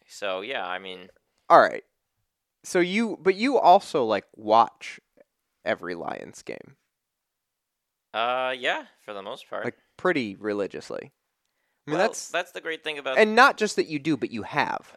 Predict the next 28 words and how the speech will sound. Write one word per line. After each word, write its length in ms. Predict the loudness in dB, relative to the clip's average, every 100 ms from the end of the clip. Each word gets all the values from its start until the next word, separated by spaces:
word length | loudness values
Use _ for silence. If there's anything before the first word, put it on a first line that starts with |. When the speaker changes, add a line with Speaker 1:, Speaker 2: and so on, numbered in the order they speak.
| -8
Speaker 1:
That's 200 | -8 -8
the 100 | -10
great 260 | -10 -10
thing 160 | -10 -12
about 420 | -8 -8 -10 _
the 120 | -10
N 120 | -8 -8
F 220 | -10 -8
L, 280 | -8 -10 -18 -20
is 140 | -16
that 160 | -10 -10
it 180 | -10 -10
takes 380 | -8 -8 -12 -20 _ _ _ _
very, 240 | -4 -4
very 280 | -4 -6 -8
little 440 | -8 -10 -8 -10 -8
effort 440 | -8 -8 -18 -20
to 100 | -20
be 180 | -20 -20
a 60 | -20
fan. 160 | -20 -20 -20 _ _ _ _ _ _
It's 260 | -20 -18 -12
Speaker 2:
<laughs> 240 | -12 -10
Speaker 1:
three 300 | -4 -2 0
hours 500 | -2 -2 -2 -8 -10
for 380 | -16 -14 -10 -10
now 300 | -10 -8 -8
seventeen 920 | -8 -8 -8 -10 -14 -14 -14 -16 -20